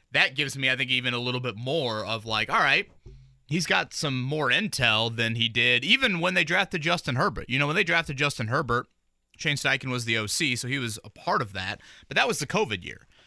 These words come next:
So you had some restrictions on how much interaction you could even have with these guys before the draft. So, again, Levis, Richardson, I,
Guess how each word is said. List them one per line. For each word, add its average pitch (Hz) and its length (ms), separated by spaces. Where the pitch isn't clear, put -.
So 143 540
you 143 180
had 180 180
some 156 140
restrictions 147 460
on 120 80
how 139 120
much 139 200
interaction 127 480
you 113 100
could 151 220
even 120 220
have 117 360
with 113 160
these 110 200
guys 107 300
before 110 320
the 98 120
draft. 107 500
So, 117 260
again, 147 380
Levis, 208 480
Richardson, 190 800
I, 127 120